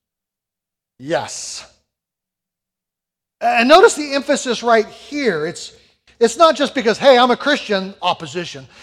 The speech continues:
It's because I desire to live a godly life that I'm going to be, you, we are going to be opposed. Uh,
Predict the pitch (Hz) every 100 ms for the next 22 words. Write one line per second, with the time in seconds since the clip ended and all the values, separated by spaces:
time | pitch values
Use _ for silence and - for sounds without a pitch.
0 | - 226 - 254 - 302 196 196 - -
1 | _ _ _ _ _ _ _ _ _ _
2 | 220 214 190 196 190 185 170 151 143 131
3 | 147 254 170 - _ _ _ _ _ _
4 | _ _ 160 151 156 156 151 151 139 -
5 | 143 147 139 123 _ _ _ 151 151 156
6 | 131 117 147 165 143 151 143 139 151 151
7 | 123 151 139 143 - _ _ _ _ 156
8 | 143 - 143 110 - 147 220